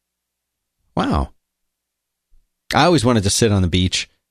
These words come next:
with a little app, you know, whole Apple computer with a monitor. Just sit, <laughs> sit out on the beach and look for sharks. So anyway, these, uh, these folks over at Authentic Jobs have a really nice service where you can go and you can, if you're an employer, you can post your job, and,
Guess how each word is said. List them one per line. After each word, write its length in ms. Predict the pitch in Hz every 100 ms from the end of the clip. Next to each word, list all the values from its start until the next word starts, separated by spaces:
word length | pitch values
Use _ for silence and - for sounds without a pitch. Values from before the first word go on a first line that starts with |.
| _ _ _
with 100 | 95
a 60 | 98
little 180 | 98
app, 200 | 87 90 -
you 100 | 110
know, 100 | 82
whole 200 | 107 95
Apple 240 | 85 87
computer 400 | - 85 - 87
with 100 | 85
a 40 | 80
monitor. 480 | 82 85 82 82 - _ _ _ _ _
Just 180 | - -
sit, 120 | 135 202 80 92 143
<laughs> 60 | -
sit 220 | - 113
out 140 | 107
on 100 | 104
the 60 | 104
beach 400 | 98 98 101 -
and 140 | 85 - _ _ _ -
look 120 | 98
for 120 | 98
sharks. 540 | - 95 92 - - - _ _ _ - - - -
So 400 | - 160 156 147 - _ _ _ _ _ _ _ _ _ -
anyway, 280 | 208 175
these, 380 | 127 135 151 135
uh, 220 | 131 123
these 260 | 110 131 -
folks 460 | - 135 113 - - -
over 280 | 123 110
at 140 | 107 104
Authentic 400 | 110 - 113 101
Jobs 280 | 107 92 90
have 140 | 104
a 40 | 95
really 240 | 98 104
nice 180 | 95 90
service 420 | - 165 131 113
where 160 | 110 104
you 140 | 98
can 140 | 90 98
go 120 | 87
and 80 | 90
you 60 | 85
can, 220 | 87 80
if 160 | 87
you're 60 | 90
an 40 | 87
employer, 320 | 82 123 117
you 120 | 95
can 100 | 95
post 280 | - 87 -
your 60 | 85
job, 320 | 113 110 98
and, 260 | 82 73